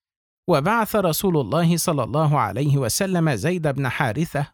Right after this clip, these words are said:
ورجلا من الأنصار، فقال: "كونا ببطن يأجج"، أي مكان على ثلاثة أميال من مكة، "حتى تمر بكما زينب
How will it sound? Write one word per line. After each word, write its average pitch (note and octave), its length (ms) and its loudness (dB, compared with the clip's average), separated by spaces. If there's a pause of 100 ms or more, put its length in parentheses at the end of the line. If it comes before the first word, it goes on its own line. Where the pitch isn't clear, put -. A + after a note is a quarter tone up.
ورجلا C3+ 560 0
من B2 280 2
الأنصار، C3 640 -2 (640)
فقال: G3+ 560 0
"كونا G#3 440 4
ببطن C#3 580 0
يأجج"، B2 600 -2 (920)
أي A#2 240 0 (120)
مكان G#3 640 2
على D3+ 340 0
ثلاثة D3 800 -2
أميال D#3 560 0
من C#3+ 300 2
مكة، C3+ 340 -4 (1040)
"حتى E3 340 0
تمر A3 440 2
بكما D3+ 680 0
زينب D#3 500 0